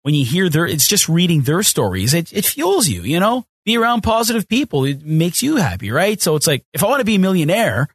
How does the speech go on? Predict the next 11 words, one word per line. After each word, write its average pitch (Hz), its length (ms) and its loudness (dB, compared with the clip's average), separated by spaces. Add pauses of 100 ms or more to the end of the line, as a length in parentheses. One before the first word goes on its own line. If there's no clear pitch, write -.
well, 151 280 2 (160)
am 143 100 0
I 165 100 2
gonna 196 160 -2
go 196 160 2
hang 175 400 2
out 180 260 0 (100)
with 143 160 0
a 127 80 0
guy 120 340 0
that's 117 440 0